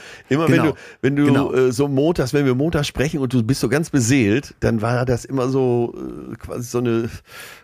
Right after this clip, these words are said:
Speaker 1: äh, Dialektik mit dem Publikum, dass ihr euch so hochgeschaukelt habt. Ja, und dann merke ich immer, dass
Speaker 2: Genau.
Speaker 1: du so richtig mit Leib und Seele dabei warst und so genossen hast, auch wenn so aus dem Publikum mal Sachen kamen. Toll.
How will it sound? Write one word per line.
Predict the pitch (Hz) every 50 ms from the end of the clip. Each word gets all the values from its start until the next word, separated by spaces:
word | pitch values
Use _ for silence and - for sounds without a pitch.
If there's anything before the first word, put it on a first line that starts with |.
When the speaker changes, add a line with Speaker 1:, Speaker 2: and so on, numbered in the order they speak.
| _
Speaker 1:
äh, | - - - - - -
Dialektik | 113 120 131 131 135 151 - - 165 -
mit | 139 131 120
dem | 127 120
Publikum, | 113 151 151 135 120 - - 87 87
dass | 98 104 - -
ihr | 131 117 107 107 104
euch | - 117 107 -
so | 120 104
hochgeschaukelt | 113 131 127 - 110 98 - - 87 90 - 85 78 -
habt. | - 71 - - - - - _ _ _ _ _ - _ _
Ja, | - 98 104 104
und | 110 110 104
dann | 143 131 139 139 139 139 135
merke | 127 139 170 175 170
ich | 151
immer, | 156 135 139
dass | 139 139
Speaker 2:
Genau. | 139 139
Speaker 1:
du | 127
so | 127 131
richtig | 120 123 143 185 170 - - - 123 117 123
mit | 127 123
Leib | - 107 101 127 160 147 -
und | 120 117 107
Seele | 123 120 117 113 110
dabei | 107 87 - 98 117 104
warst | 98 98 101 -
und | 110 104 -
so | - 104
genossen | 98 101 98 120 147 - - 113 98
hast, | 107 113 - -
auch | - 101 -
wenn | 110 107 104
so | 95 98 95 90 - - -
aus | - 117 113
dem | 127 120 107
Publikum | - 147 - 131 - - 98 92
mal | 82 76 82 82
Sachen | 78 76 - 92 82 -
kamen. | - 64 62 58 55 - - _ _ _ _ _ _ _ _ _ _
Toll. | - 107 92 78 71